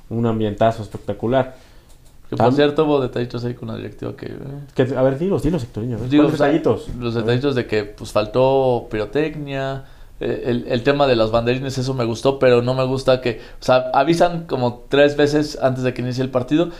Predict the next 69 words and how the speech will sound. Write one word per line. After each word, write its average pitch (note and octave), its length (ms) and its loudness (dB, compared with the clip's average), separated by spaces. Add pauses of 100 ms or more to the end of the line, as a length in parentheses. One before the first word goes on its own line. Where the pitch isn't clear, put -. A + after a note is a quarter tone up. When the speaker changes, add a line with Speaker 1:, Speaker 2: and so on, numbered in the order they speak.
(160)
Speaker 2:
y B2 80 -8
cuando C3 240 2
ya F3 140 6
lo G3 100 0
tienen F#3+ 180 -2
que E3 60 -4
sacar, E3+ 300 2
ya F3+ 80 4
no F3 80 2
avisan, F3 280 2
y E3 40 -2
entonces D3+ 260 0
no D3+ 120 -4
toda D#3+ 120 2
la D3+ 120 4
gente C#3+ 220 -4
sabe D3 280 2
que D3 80 -2
lo C3 100 0
tiene D3 220 -2
que C#3+ 100 0
sacar C#3+ 240 0
y D#3 60 -2
nadie D3 180 2
lo D3 100 4
mueve, D3 440 0 (220)
Speaker 1:
Y, C#3+ 60 0
Speaker 2:
y - 40 6
ya C#3+ 80 6
Speaker 1:
y, - 20 4
Speaker 2:
lo D3 80 2
vuelven C#3+ 300 4
a - 20 4
avisar C3 240 2
ya C3+ 100 4
Speaker 1:
y C3+ 40 2
creo, A3 100 6
y - 40 4 (100)
creo - 20 -8
que, A3 80 4 (120)
Speaker 2:
después. G#3 120 -2
Speaker 1:
creo A3 120 4
que A3 60 4
también F#3 220 4
el E3+ 60 0
sonido F3 240 2
local D#3 500 2
tiene F3+ 180 -4
que C3 60 -12
cambiar C3 300 2
otro D3+ 180 -2
tipo C#3+ 220 0
de B2 80 0
cosas. - 400 -6 (400)
Mete E3 220 2
a - 40 2
veces D#3 400 -2
audios C#3+ 720 2 (460)
que B2+ 100 -4
no, C#3+ 340 -4
no, C#3+ 200 -10
no D3+ 160 -10
tiene D#3 240 -8
nada D#3 100 -8
que - 80 -10
ver, C3+ 160 -6
güey, - 200 -10
o G2 40 -12
sea, A2 280 -8